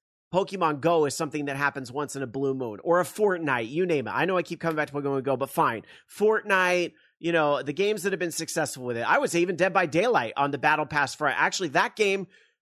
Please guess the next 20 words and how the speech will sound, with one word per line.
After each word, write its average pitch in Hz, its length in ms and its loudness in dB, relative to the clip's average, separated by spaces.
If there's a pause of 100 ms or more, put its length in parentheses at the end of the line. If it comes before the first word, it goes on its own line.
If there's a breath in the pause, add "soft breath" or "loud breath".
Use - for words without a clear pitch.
(180)
for 175 100 0
what 185 200 4
it 175 100 0
is 160 500 2
and 147 220 -2
the 139 60 -4
budget 160 340 0
that 139 140 -8
that 160 180 2
game 160 160 -2
was 143 160 -4
likely 147 240 -2
made 151 220 0
on, 131 200 0
very 175 440 2
well 151 420 4
and 131 220 -4
very 170 300 2
long 156 380 2
running 139 480 0